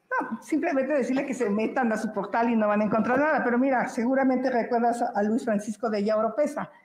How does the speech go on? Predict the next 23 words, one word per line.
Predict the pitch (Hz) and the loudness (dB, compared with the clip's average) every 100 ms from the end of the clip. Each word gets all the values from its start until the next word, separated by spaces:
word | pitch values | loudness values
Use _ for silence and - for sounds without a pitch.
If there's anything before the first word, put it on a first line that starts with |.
| _ | _
Si | - 202 | -8 -2
quieres | 240 233 | 0 0
voltear | 226 208 233 | 0 0 0
a | 226 | 2
verlo, | 233 220 226 | 0 0 0
Claudia, | 233 220 214 226 233 - - - | 0 0 2 0 -2 -10 -18 -12
él | - 233 247 | -2 0 0
era | - 226 233 | 0 0 0
tu | 226 | 0
brazo | 214 208 220 | 0 0 0
derecho | 208 208 214 | 0 -2 -2
en | 214 | 0
la | 196 | 0
línea | 208 220 220 | 0 0 0
doce. | 220 233 - 233 269 | 2 0 0 -2 -2
Aquí | - 240 233 | -4 -4 -4
estás | - 196 - | -2 -4 -2
con | 226 220 | -2 0
él | 220 240 - | 0 -2 -4
en | 196 | -2
el | 190 | 0
grupo | 185 233 240 240 | 0 -2 0 2
Indi. | 254 247 226 294 - | 2 2 2 0 -2